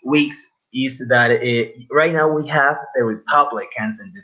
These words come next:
Democrats. Right now, in, in right now, you know, in today's world, we have, like, El mas and the, los demócratas acá. So in that period of time, you had the Whigs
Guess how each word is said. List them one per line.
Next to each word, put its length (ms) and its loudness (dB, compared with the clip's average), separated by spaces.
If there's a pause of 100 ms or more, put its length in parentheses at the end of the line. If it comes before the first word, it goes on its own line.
(100)
Democrats. 840 -6
Right 220 2
now, 360 0
in, 260 -16
in 160 -18
right 240 2
now, 280 -4
you 100 -10
know, 160 -4
in 280 -12
today's 460 -2
world, 320 2 (560)
we 100 6
have, 220 4
like, 400 2
El 240 0
mas 580 0 (140)
and 180 -8
the, 240 -2 (1000)
los 160 -2
demócratas 600 -2 (260)
acá. 300 -6 (640)
So 500 6
in 240 -4
that 460 2
period 340 0
of 180 -6
time, 380 0
you 240 -2
had 380 2 (200)
the 80 -8
Whigs 640 -4